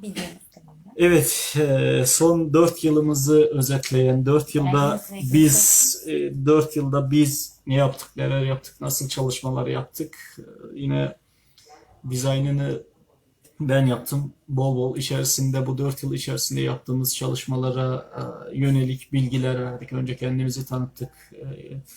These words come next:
Speaker 2: yapımız hakkında bilgi verdik. E, sonra gerçekleştirdiğimiz projelerin, e, gerçekleştirilme süreçleriyle ilgili bilgilendirmeler ve, e, görseller koyduk. Gelecekte ne yapmaya çalışıyoruz? Nasıl, e, bir,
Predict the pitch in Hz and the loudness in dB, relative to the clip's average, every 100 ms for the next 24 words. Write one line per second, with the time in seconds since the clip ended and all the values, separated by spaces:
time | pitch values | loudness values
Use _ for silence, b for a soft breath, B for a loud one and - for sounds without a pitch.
0 | B B 135 131 135 139 135 127 127 127 | B B -4 0 0 0 0 -2 -4 -4
1 | 123 131 127 131 123 117 - 123 - - | -2 -2 0 0 0 -2 -6 -14 -14 -18
2 | _ b b b b - 131 131 135 139 | _ b b b b -14 -8 -6 -4 -2
3 | 135 131 135 135 135 - 135 127 135 135 | -2 -2 -4 -6 -6 -4 -6 -4 -4 -6
4 | - 139 131 131 131 127 135 135 131 135 | -6 -4 -4 -2 -2 0 0 0 -2 -6
5 | 135 127 131 131 131 135 131 135 135 135 | -8 -6 -6 -4 -6 -4 -6 -2 -2 -2
6 | - 127 127 135 131 131 131 135 123 127 | -4 -6 -4 -6 -4 -4 -6 -6 -6 -6
7 | 127 127 127 127 131 131 131 135 131 131 | -6 -6 -6 -6 -4 -4 -4 -4 -4 -4
8 | 131 131 - _ 131 - 131 127 135 - | -4 -8 -10 _ -16 -14 -12 -4 -2 0
9 | 127 127 127 - - _ _ - 131 131 | -2 0 -2 -4 -18 _ _ -14 -12 -12
10 | 135 - _ B B B B 127 120 _ | -14 -16 _ B B B B -16 -16 _
11 | - 143 147 147 151 165 147 147 165 147 | -2 2 4 4 2 2 4 4 2 2
12 | 135 123 127 123 - 131 131 135 - - | -2 -2 -4 -6 -6 -6 -4 -6 -6 -6
13 | 131 147 - 143 131 - - 123 127 127 | -2 0 0 0 -2 -6 -10 -8 -8 -4
14 | 135 120 - | -4 -4 -8